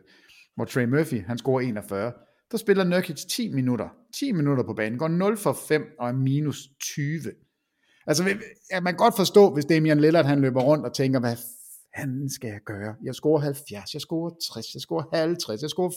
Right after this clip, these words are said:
fyrre i bunker. Jeg er fuldstændig vanvittig. Jeg har aldrig været bedre, og mit hold, det ligger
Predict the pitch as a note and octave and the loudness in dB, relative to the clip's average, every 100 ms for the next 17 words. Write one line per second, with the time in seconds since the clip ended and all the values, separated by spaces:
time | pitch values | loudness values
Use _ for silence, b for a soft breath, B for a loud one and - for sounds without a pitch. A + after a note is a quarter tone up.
0 | - E3 D#3+ E3 D#3+ - D#3 E3+ G3 G2 | -4 -2 0 0 -2 0 2 2 2 0
1 | B B B - D#3 D#3 F#3+ E3+ E3 C#3+ | B B B -2 0 2 -2 0 -2 2
2 | C#3+ E3 C#3 B2+ D#3 F3+ C#3 D3+ - C#3 | 2 2 2 2 2 2 4 2 4 4
3 | D#3 D#3+ A2+ B B _ - C#3+ C3+ D3+ | 4 2 0 B B _ 0 2 4 4
4 | C3+ C3+ C3+ C3+ A#2 | 4 2 2 2 0